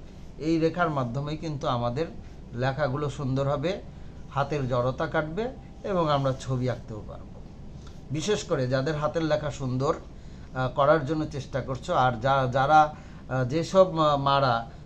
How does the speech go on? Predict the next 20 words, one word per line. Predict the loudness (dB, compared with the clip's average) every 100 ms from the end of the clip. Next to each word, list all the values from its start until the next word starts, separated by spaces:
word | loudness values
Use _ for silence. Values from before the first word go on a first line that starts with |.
| -10
ছোট | -4 0
বাচ্চাদের | 4 6 4 2 0 2 0 -4 -14 -16 -16 -8
হাতের | -4 0 2
লেখা | 2 2 4 2
নিয়ে | 0 -6 -6
খুবই, | -4 -2 0 0 0 0
আহ, | 2 4 4
মানে | 2 0 0 -4 -8 -12 -16 -16 -8
আহ, | -2 -2 0 -2 -2 -4 -4 -4 -2
দুশ্চিন্তায় | -2 -2 -2 2 2
রয়েছে, | 2 -2 -2 0 0
আমি | 0 2
তাদের | 2 0 -4
প্রতি | -8 -8
একটা | -8 -4
সাজেস্ট, | -2 -2 -4 -6 -12 -16 -16 -8 -4
তাদের | -2 -2 -4
প্র-, | -6 -6 -8
প্রতি, | -12 -10 -8 -10 -10 -16 -16 -16 -14
যে | -6